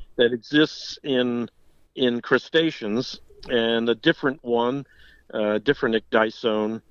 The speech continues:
uh, alpha and, uh, beta ecdysone, which exist in insects, which control their molting. So you inject, you can inject them with ecdysone,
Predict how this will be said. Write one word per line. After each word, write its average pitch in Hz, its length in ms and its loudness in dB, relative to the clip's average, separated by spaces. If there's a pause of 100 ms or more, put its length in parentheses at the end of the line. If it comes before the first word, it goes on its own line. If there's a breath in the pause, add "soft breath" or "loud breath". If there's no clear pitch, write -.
(380 soft breath)
uh, 104 380 -2
alpha 117 640 0
and, 98 500 -4
uh, 95 320 0 (500)
beta 127 280 0 (140)
ecdysone, 110 640 -2
which 104 180 -4
exist 117 440 0
in 104 260 -2
insects, 160 760 -2 (640 loud breath)
which - 440 2
control 170 560 0
their 135 200 -2
molting. 131 520 -6
So 107 220 -2
you 117 260 0
inject, 127 480 2 (200 loud breath)
you 139 120 -2
can 131 160 -2
inject 113 560 0
them 131 300 0
with 113 180 0
ecdysone, 120 840 0